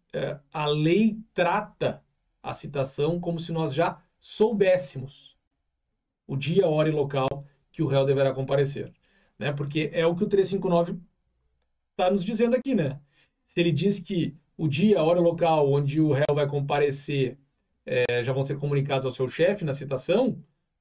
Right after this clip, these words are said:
é porque a lei, o trezentos e cinquenta e nove, tá imaginando que na citação já tem esses dados.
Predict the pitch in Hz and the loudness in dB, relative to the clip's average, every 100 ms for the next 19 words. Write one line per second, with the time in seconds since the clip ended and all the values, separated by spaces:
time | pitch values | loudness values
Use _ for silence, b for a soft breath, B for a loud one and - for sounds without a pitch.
0 | _ _ _ _ _ _ - - 139 170 | _ _ _ _ _ _ -14 -10 -2 0
1 | 170 143 160 233 196 160 175 202 165 151 | 2 2 2 0 0 -2 -2 -4 -6 -2
2 | - - 185 185 175 180 160 208 214 185 | -2 0 -2 -2 -4 -2 0 0 -2 -4
3 | 175 - 170 175 180 196 190 190 226 196 | -4 -4 -2 -2 -2 -4 -6 -8 -6 -4
4 | 175 - - _ | -4 -8 -20 _